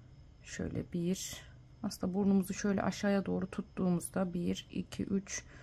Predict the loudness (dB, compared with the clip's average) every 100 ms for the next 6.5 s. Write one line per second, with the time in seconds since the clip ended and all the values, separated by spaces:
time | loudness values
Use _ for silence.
0 | -18 -20 0 6 6 8 6 6 4 2
1 | 0 0 2 4 2 2 4 4 2 0
2 | 0 2 2 0 -2 2 4 4 2 -20
3 | -20 -20 -20 -20 -20 -20 -20 -20 -20 -20
4 | -20 -20 -20 -20 -20 -20 -14 -6 -4 -6
5 | -8 -6 -6 -8 -6 -2 0 0 -2 -8
6 | -6 -6 -8 -12 -10